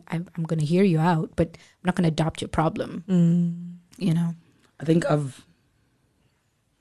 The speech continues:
Speaker 3: I've kind of become
Speaker 1: More of that? <laughs>
Speaker 3: No, not more, a little of that. Because there's so much you can do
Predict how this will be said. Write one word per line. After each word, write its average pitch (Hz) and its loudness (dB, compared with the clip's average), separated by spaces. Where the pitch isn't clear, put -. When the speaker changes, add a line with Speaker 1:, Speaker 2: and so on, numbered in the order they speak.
Speaker 3:
I've 135 -12
kind 165 4
of 156 -2
become 151 -2
Speaker 1:
More 160 -2
of 165 -4
that? 180 -6
<laughs> 214 6
Speaker 3:
No, 139 -12
not 151 -4
more, 120 -2
a 131 -6
little 120 -4
of 123 -4
that. - -12
Because 254 6
there's 240 2
so - 2
much 220 2
you 180 -6
can 147 -2
do 120 -6